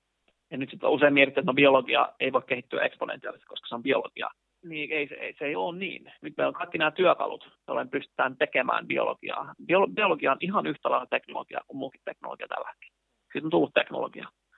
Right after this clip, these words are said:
Ja me ollaan siirrytty siitä, että me vain opiskellaan, miten luonto toimii, siihen, että me rakennetaan eläviä eliöitä.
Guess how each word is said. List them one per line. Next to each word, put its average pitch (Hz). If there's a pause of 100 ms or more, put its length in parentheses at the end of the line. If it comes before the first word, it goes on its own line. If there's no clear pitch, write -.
(460)
Ja 139
me 139
ollaan 143
siirrytty 170
siitä, 147
että -
me 123
vain 135
opiskellaan, 123 (260)
miten 127
luonto 127
toimii, -
siihen, 127
että -
me 127
rakennetaan -
eläviä -
eliöitä. -